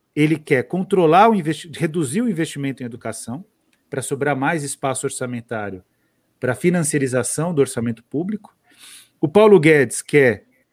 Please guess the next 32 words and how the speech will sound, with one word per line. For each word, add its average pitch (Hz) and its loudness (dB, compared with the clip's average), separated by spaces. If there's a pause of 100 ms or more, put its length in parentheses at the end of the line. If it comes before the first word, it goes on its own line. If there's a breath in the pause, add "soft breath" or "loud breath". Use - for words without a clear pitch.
(260)
e 120 -8
eu 123 0
acho 127 -2
que - 0
essa, 151 2
essa 147 0
é - 2
a 156 -4
questão 147 -2
mais 147 0
evidente, 123 -4
né? 127 -4
Ele 123 -6
quer 147 2
construir 143 -2 (260 soft breath)
uma 170 2
política 208 2
educacional 151 0
que - -10
interesse 180 0
ao 156 2
bolsonarismo, 147 -6 (320)
e 131 2
aí 143 4
é 135 6
escola 127 -2
sem 131 -8
partido, 131 -4
educação 123 -6
domiciliar, 123 -2 (600)
escola 131 0
cívico-militar, 139 -2